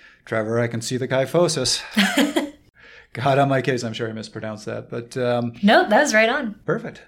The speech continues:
Speaker 1: Uh, yeah, in the last couple of years, I will admit I have been neglecting the upper body work. So I'm back in the weight room right now, and I'm doing a mostly upper body routine, trying to get that balance back 'cause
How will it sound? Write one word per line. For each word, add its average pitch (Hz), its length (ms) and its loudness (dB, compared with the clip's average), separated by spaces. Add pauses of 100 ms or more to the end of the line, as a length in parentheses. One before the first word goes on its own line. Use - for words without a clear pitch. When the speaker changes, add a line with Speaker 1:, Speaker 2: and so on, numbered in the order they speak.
Speaker 1:
Uh, 143 680 2 (520)
yeah, 156 400 2
in 123 80 0
the 135 60 0
last 156 240 4
couple 165 200 2
of 151 60 2
years, 151 320 4
I 131 220 -2
will 139 180 0
admit 170 260 -4
I 123 140 -6
have 120 180 -4
been 127 240 -4
neglecting 127 840 -6
the 123 180 -4
upper 120 200 -6
body 120 280 -2
work. - 360 -18 (480)
So 131 180 -4
I'm 135 160 2
back 135 240 4
in 123 80 0
the 123 60 0
weight 127 200 -2
room 127 260 -2
right 117 200 -2
now, 131 400 -6
and 127 300 -10
I'm 127 260 -8
doing 127 500 -4
a 123 380 -8
mostly 131 580 -6
upper 127 280 -8
body 117 320 -4
routine, 117 520 -10 (380)
trying 120 220 -8
to 117 40 -8
get 117 180 -8
that 123 180 -10
balance 147 280 -6
back - 300 -16
'cause 131 280 -18